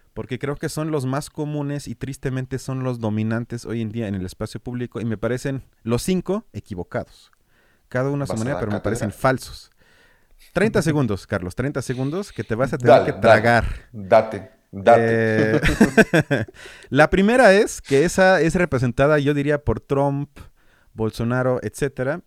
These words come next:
Speaker 1: que simplemente niegan el cambio climático y dicen, "Pues eso ni siquiera existe". Si algo no existe, pues no me tengo que preocupar por eso. Eso es lo primero, sino existe. O sea,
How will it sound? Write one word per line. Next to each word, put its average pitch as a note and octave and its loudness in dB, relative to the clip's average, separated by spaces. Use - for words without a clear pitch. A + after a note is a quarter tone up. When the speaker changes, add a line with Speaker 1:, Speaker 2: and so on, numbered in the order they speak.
Speaker 1:
que B2+ 0
simplemente F3+ 0
niegan F3 6
el G2+ -2
cambio G2 -2
climático G2 -6
y G2 -4
dicen, D3+ -2
"Pues B2 -8
eso D#3 0
ni D3+ 0
siquiera C3+ 4
existe". - -4
Si C3+ 2
algo F3+ 2
no E3 0
existe, G3 -4
pues A#2+ -6
no B2+ 0
me C#3 0
tengo C3+ -2
que B2+ -6
preocupar G#2 -8
por G#2+ -6
eso. - -12
Eso F#3 -4
es G#3+ -2
lo C3+ 2
primero, A2+ -2
sino G#2 -8
existe. C#3 -2
O G2 -10
sea, A2 -4